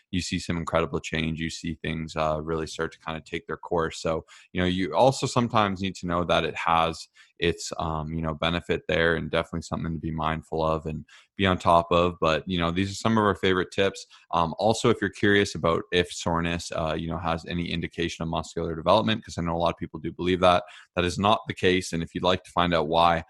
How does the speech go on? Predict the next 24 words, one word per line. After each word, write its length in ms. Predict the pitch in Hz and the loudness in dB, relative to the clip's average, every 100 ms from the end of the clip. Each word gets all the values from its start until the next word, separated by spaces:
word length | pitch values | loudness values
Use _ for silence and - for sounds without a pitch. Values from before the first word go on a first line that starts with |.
| _ _ - | _ _ -8
the 80 | |
third 360 | 82 - 117 131 | -8 6 8 8
link, 420 | 117 117 113 - | 6 4 2 -2
we 100 | 95 | -4
talked 280 | 92 90 87 | 2 4 4
about 200 | 85 87 - | 2 2 4
that 200 | 87 85 | 4 4
in 80 | |
another 340 | 82 85 82 82 | 0 0 0 0
episode. 360 | 82 - 85 | -2 -2 -4
So 100 | 82 | -4
we 60 | 98 | -2
got 120 | 95 | -2
some 140 | 95 90 | -2 0
really 160 | 101 | 2
good 200 | 98 90 | 2 -2
content 460 | - 90 87 90 - | 0 0 0 -4 -4
for 80 | 87 | -6
you 80 | 87 | -6
to 80 | 85 | 0
dive 260 | 85 87 | 2 2
into 300 | 87 82 87 | 0 -6 -10
past 400 | - 98 101 101 | -4 4 4 2
this 160 | 87 - | -8 -6